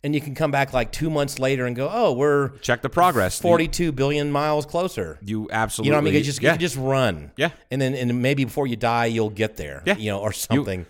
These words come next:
Speaker 2: there, there's shit built into that thing. Just like, like I said, you can get as nerdy and deep into it as you want
Speaker 1: Mm-hmm.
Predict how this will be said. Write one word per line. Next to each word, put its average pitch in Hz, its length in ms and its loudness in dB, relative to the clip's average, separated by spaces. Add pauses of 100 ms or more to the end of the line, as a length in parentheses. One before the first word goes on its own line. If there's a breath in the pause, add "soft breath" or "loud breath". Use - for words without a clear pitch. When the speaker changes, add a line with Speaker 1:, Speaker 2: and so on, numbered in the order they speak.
(200 loud breath)
Speaker 2:
there, 151 160 8
there's 143 480 0
shit 127 340 -4
built 117 480 -4
into 131 280 -4
that 90 200 -2
thing. 92 260 -2
Just 113 160 -8
like, 120 120 -4
like 147 160 0
I 170 60 -2
said, 147 180 0
you 139 80 -2
can 139 140 -2
get 143 160 4
as 113 240 0
nerdy 139 500 0
and 107 140 -2
deep 139 240 -4
into 143 240 -4
it 139 40 -2
as 117 140 -4
you 98 80 -4
want 117 400 -8
Speaker 1:
Mm-hmm. 95 300 -8